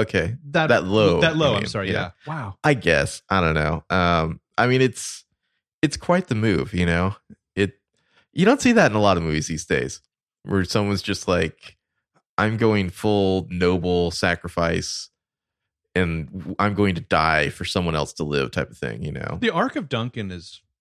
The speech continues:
Speaker 2: very interesting, especially for a
Speaker 1: It's
Speaker 2: ninety-two
Speaker 1: fantastic,
Speaker 2: movie.
Speaker 1: yeah.
Speaker 2: Yeah, cover ninety-two movie. Um, related to that
Speaker 1: 'Cause Duncan is, like, a complete cunt up until that moment. And then
Speaker 2: But he could be, he could have been cuntier.
Speaker 1: Sure.
Speaker 2: Like, when she finally dumps him or says, like,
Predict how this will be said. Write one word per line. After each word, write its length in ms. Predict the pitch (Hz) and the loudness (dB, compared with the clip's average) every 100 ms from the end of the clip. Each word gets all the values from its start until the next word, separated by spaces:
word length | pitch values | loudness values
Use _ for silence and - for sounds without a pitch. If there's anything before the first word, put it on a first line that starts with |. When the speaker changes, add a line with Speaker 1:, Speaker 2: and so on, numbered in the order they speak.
| _ 139 | _ 0
Speaker 2:
very 320 | 139 117 98 | 2 2 -2
interesting, 500 | 92 87 - 85 67 _ - | -6 -12 -18 -20 -20 _ -4
especially 140 | 208 - | -4 0
for 60 | |
a 40 | 226 | -2
Speaker 1:
It's 40 | |
Speaker 2:
ninety-two 200 | 156 131 156 135 | -2 -2 2 4
Speaker 1:
fantastic, 420 | 110 123 98 - | 4 2 0 -4
Speaker 2:
movie. 60 | 123 127 | -2 -4
Speaker 1:
yeah. 80 | 131 | -4
Speaker 2:
Yeah, 100 | 123 | -6
cover 240 | - 127 | -4 -2
ninety-two 360 | 123 117 110 113 | -2 -2 -4 -6
movie. 360 | 98 87 82 _ _ _ _ _ _ _ - | -6 -10 -14 _ _ _ _ _ _ _ -2
Um, 520 | 143 139 127 107 101 _ | 0 0 -2 -6 -14 _
related 300 | 147 165 196 | -8 -2 -2
to 60 | 147 | 0
that 100 | 117 | 2
Speaker 1:
'Cause 120 | 160 | 2
Duncan 520 | - 160 214 226 143 104 | 4 2 4 2 2 -2
is, 200 | 92 - | -4 0
like, 180 | 113 110 | 0 0
a 80 | - - _ - | -8 -18 _ -8
complete 320 | 107 147 - | -2 -2 -2
cunt 280 | 170 175 - | -2 0 0
up 140 | 76 | -2
until 200 | 85 80 | -4 -4
that 160 | 78 - | -4 -4
moment. 340 | 82 - - _ _ - _ | -4 -6 -8 _ _ -20 _
And 180 | - 98 | -2 2
then 400 | 107 104 101 87 - _ | 2 2 0 -4 -10 _
Speaker 2:
But 160 | 175 170 | 0 0
he 180 | 151 185 | -2 -6
could 360 | - 202 202 160 | -4 -4 -2 -4
be, 480 | 151 139 120 110 _ - | -4 -4 -4 -8 _ -4
he 100 | 170 | -2
could 160 | 254 | -2
have 80 | 240 | -4
been 140 | 170 | -6
cuntier. 480 | 135 - 156 101 - _ _ _ - - | -6 -6 -6 -6 -14 _ _ _ -10 -2
Speaker 1:
Sure. 400 | - 98 - - | 2 2 0 0
Speaker 2:
Like, 160 | 151 151 | 0 0
when 100 | 175 | -2
she 140 | 226 | -2
finally 320 | 208 185 175 | 0 0 0
dumps 340 | 131 117 139 - | -2 -2 -4 -6
him 280 | 180 202 156 | -6 -6 -6
or 120 | 120 | -6
says, 320 | 113 139 123 | 0 0 0
like, 140 | 123 | -2